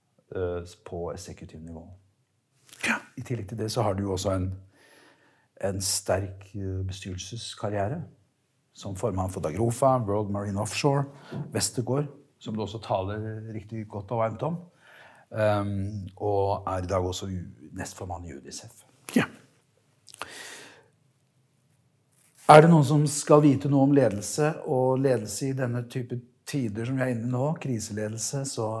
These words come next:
Speaker 1: er jeg helt sikker på at det er deg, Jesper. Og jeg stilte deg spørsmål for noen uker siden. Hva, hva er krise og kriseledelse for deg? Og da nevnte du tre ting, og det er, eh, det som er litt tema i dag.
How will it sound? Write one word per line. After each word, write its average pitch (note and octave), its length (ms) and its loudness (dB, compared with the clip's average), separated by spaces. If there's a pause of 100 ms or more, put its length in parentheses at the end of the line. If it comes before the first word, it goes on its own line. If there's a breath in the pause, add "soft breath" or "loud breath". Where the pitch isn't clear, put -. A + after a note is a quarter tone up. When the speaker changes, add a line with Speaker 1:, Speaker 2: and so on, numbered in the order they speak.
(140)
Speaker 1:
er G2+ 240 -8
jeg G#2+ 240 -10
helt F#2+ 120 -10
sikker F#2+ 200 -14
på F#2 80 -8
at F2+ 80 -10
det F2+ 80 -8
er D#2 80 -4
deg, E2 160 -10
Jesper. D3+ 320 -14 (2250 soft breath)
Og B2 120 0
jeg A#2+ 100 0
stilte A#2 300 -4
deg A#2+ 100 0
spørsmål A#2+ 460 -4
for A#2+ 140 -6
noen A#2+ 160 -4
uker F#2 160 -10
siden. G2 260 -6
Hva, G#2 140 -2 (180)
hva G#2+ 180 -2 (280)
er A2 120 -6 (280)
krise G2+ 460 -6
og G2+ 100 -8
kriseledelse F2 960 -8
for F2+ 120 -12
deg? D#2+ 260 -8
Og - 100 -8
da G#2+ 80 -2
nevnte A#2+ 280 -2
du C3+ 120 0
tre C3+ 240 4
ting, F#3 220 2 (640 loud breath)
og G#2 120 -8
det G#2 80 2
er, G#2 320 4 (600 loud breath)
eh, C#3+ 200 -14 (120)
det G2+ 160 0
som - 160 -4
er G2+ 140 -4
litt G#2 260 -10
tema F#2 380 -4
i F2+ 60 -2
dag. F2 240 -4